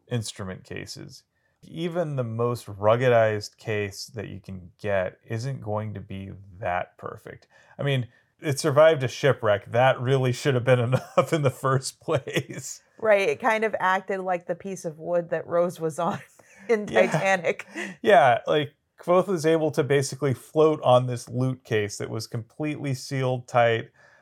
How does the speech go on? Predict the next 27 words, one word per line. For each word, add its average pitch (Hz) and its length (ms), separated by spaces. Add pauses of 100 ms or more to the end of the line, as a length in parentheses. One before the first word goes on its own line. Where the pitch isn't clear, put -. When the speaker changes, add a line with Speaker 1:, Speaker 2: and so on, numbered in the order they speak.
Speaker 1:
Like, 113 220
there 143 120
was 135 180
no 165 200
damage 135 560
to 135 120
the 113 120
leather 113 420
or 139 180
anything 139 600
from 113 220
the 101 80
water, 123 640
like, 117 180
salt 143 420
water, 110 520 (180)
even. 143 640
<laughs> - 60 (380)
Speaker 2:
This 226 180
thing 247 420 (260)
is 226 180
made 175 420 (260)
of 185 160
magic. - 480 (180)
Speaker 1:
I'm 131 80
thinking, 135 300
like, 120 180